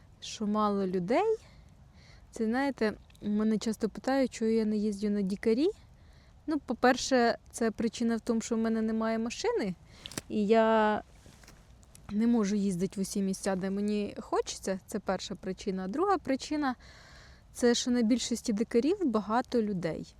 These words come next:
Я не люблю цього. І того я і стараюсь у вихідні дні даже на платніки не їздить. Того, що я люблю от сидіть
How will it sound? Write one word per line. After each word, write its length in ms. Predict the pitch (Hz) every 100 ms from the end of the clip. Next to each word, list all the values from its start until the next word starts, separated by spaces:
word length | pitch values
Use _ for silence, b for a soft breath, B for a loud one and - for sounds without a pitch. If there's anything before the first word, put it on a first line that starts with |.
| -
Я 240 | 190 214 254
не 200 | 247 202
люблю 400 | 180 170 156 160
цього. 260 | - 151
І 80 | 139
того 360 | - 208 233 269
я 460 | 247 226 208 208 B B B
і 100 | -
стараюсь 640 | 202 - 220 220 214 208 220
у 40 |
вихідні 480 | 196 202 - 190 214
дні 280 | 180 214 214
даже 360 | 202 202 196
на 120 | 196 190
платніки 560 | 262 415 403 359 339
не 100 | 330
їздить. 540 | 294 302 294 254 247 - b b b b b b -
Того, 320 | 233 220 262
що 520 | - 240 233 226 226 B B B B B B B B -
я 140 | 349 554 453
люблю 380 | 285 302 349 - - - -
от 180 | 247 226
сидіть 520 | - 254 440 571 -